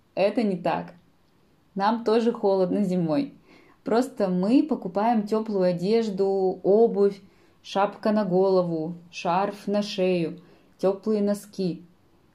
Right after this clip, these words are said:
Я всегда рассказываю студентам шутку, которую видела на открытке в Санкт-Петербурге.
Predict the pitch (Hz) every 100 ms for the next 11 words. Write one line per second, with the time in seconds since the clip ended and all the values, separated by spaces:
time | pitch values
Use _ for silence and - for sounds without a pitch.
0 | _ 170 202 247 240 185 175 202 190 190
1 | 196 226 226 196 185 180 - 175 190 185
2 | 175 170 254 330 - 220 - - _ _
3 | _ _ - 196 202 220 233 208 190 180
4 | 220 226 208 196 185 180 180 190 190 180
5 | - 180 180 - 208 220 - 185 - 190
6 | 185 - 180 185 170 170 170 262